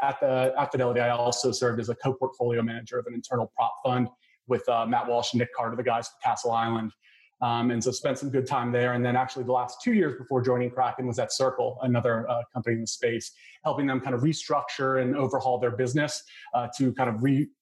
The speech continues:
streamline it and build it around U S D C, their stable coin, uh, and all their A P I services around it. But, uh, once that project was complete, uh, fortuitously again, uh, I've known Jesse and the folks at Kraken, and it's been one of the companies I've admired for a long time. So when this S P D I opportunity came up,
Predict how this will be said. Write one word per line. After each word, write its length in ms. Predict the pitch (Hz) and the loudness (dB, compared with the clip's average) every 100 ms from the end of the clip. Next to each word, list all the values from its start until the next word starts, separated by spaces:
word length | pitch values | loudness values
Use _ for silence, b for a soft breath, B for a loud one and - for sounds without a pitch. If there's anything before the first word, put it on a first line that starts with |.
| - | -10
streamline 520 | - 170 156 131 123 | -2 2 2 2 0
it 100 | 123 | -2
and 140 | 139 120 | -2 0
build 220 | 135 127 | 0 2
it 60 | |
around 380 | 123 127 123 117 | 2 2 0 0
U 120 | 127 | 2
S 140 | 127 - | 2 2
D 100 | 127 | -2
C, 220 | - 120 | 2 2
their 160 | 117 110 | 2 0
stable 360 | 123 117 120 - | 0 0 -2 0
coin, 320 | 123 117 110 b b b | 0 0 -2 b b b
uh, 100 | 120 | 0
and 100 | 123 | 2
all 120 | 120 | 2
their 160 | 120 127 | 2 0
A 100 | 123 | 0
P 160 | 123 | 0
I 140 | 117 117 | 0 0
services 460 | - 113 107 120 | 0 -2 -2 -2
around 300 | 107 113 110 | 0 0 0
it. 160 | 113 110 | -2 -2
But, 160 | 117 110 | 0 2
uh, 260 | 113 110 110 B B B | 2 2 -2 B B B
once 140 | 143 135 | -4 -2
that 140 | 135 | -2
project 300 | 139 135 131 | 0 -2 0
was 140 | 131 - | -2 0
complete, 500 | 123 - 196 208 - | -2 2 2 2 0
uh, 360 | 131 127 123 120 | 2 2 2 0
fortuitously 500 | 131 127 143 139 147 | -2 0 0 0 -2
again, 440 | 135 160 185 196 202 | 0 0 2 0 -2
uh, 220 | 131 123 123 131 | 0 0 0 -2
I've 140 | 123 | 2
known 180 | 131 127 | 2 2
Jesse 360 | 127 127 - | 2 0 0
and 120 | 127 120 | 0 0
the 60 | |
folks 260 | - 127 123 | 2 0 -2
at 80 | - | -6
Kraken, 560 | 127 123 123 127 120 - _ _ 127 | 0 0 2 0 0 -4 _ _ -2
and 100 | 123 | 0
it's 80 | |
been 160 | - 123 | 0 0
one 100 | 123 | -2
of 40 | |
the 100 | 120 | -4
companies 380 | - 123 123 117 | -4 -4 -2 0
I've 100 | 113 | 0
admired 400 | 117 113 117 120 117 | 0 2 2 0 0
for 80 | |
a 40 | 120 | 2
long 200 | 117 113 | 2 0
time. 220 | 123 131 156 | 0 0 2
So 140 | 131 | 2
when 100 | 120 | 2
this 140 | 113 | 2
S 120 | 131 - | 0 -2
P 60 | 123 | -2
D 100 | 123 | 2
I 160 | 120 | 2
opportunity 300 | 117 - 110 - | 2 -2 -10 -4
came 200 | 127 120 | 0 2
up, 200 | 123 | 0